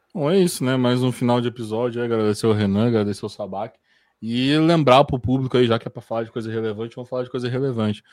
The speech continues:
Vocês mencionaram, eu acho que eu não ouvi, pelo menos eu não tava prestando, talvez tenha sido na hora que eu tava pedindo iFood que eu não tava prestando tanta atenção no que vocês estavam falando. Mas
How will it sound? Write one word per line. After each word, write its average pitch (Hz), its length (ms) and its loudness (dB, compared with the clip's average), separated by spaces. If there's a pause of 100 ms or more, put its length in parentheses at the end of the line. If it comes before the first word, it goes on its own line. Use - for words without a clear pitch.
(140)
Vocês 135 180 0
mencionaram, 139 1080 4 (400)
eu 165 80 2
acho 185 140 2
que 196 60 2
eu 170 180 4
não 196 120 4
ouvi, 147 260 2
pelo 147 200 -2
menos 170 140 2
eu 170 60 2
não 165 80 2
tava 160 160 0
prestando, 147 300 -4 (200)
talvez 143 280 -2
tenha 170 120 0
sido 165 120 -6
na 156 60 4
hora 156 100 4
que 160 40 -4
eu 151 40 -4
tava 151 120 -2
pedindo 147 260 2
iFood 135 280 -2
que 135 60 2
eu - 20 4
não 131 80 2
tava 135 120 2
prestando 127 280 -4
tanta 127 200 -6
atenção 123 260 -10
no 117 60 -12
que - 420 -20
vocês 120 100 -12
estavam 120 220 -8
falando. 120 340 2 (300)
Mas 131 840 2